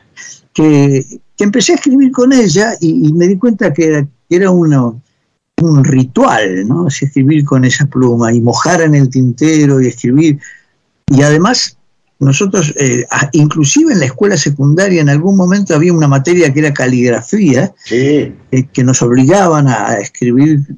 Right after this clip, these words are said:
Speaker 1: en, en unos cuadernos con, con
Speaker 2: El,
Speaker 1: moldes.
Speaker 2: Estoño, ¿no era? Estoño lo, el cuaderno.
Speaker 1: Sí, exacto, sí, sí, sí. Era como, como lo mismo de partitura, pero con, con unos renglones
Speaker 2: Sí,
Speaker 1: especiales.
Speaker 2: sí,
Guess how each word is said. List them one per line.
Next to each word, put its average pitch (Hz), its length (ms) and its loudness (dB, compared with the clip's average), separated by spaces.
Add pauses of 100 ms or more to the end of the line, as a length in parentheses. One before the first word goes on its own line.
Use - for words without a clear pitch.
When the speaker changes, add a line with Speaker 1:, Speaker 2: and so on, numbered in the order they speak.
Speaker 1:
en, 117 200 -2
en 123 160 0
unos 139 300 0 (120)
cuadernos 143 460 0
con, 123 260 -4
con 117 320 -4
Speaker 2:
El, 135 120 0
Speaker 1:
moldes. 170 360 2
Speaker 2:
Estoño, 160 500 0
¿no 151 80 0
era? 180 220 0
Estoño 170 540 0
lo, 98 680 0
el 101 120 -4
cuaderno. 143 640 0 (180)
Speaker 1:
Sí, 127 60 -4
exacto, 120 560 -6
sí, 147 240 -2
sí, 139 220 -2
sí. 151 220 -2
Era 156 200 0
como, 185 220 -2
como 175 220 -2
lo 175 140 0
mismo 220 300 0
de 190 100 0
partitura, 147 840 0 (380)
pero 156 300 2
con, 139 260 0
con 143 140 -2
unos 160 160 0
renglones 147 520 2
Speaker 2:
Sí, 147 60 0
Speaker 1:
especiales. 151 540 0
Speaker 2:
sí, 131 80 -4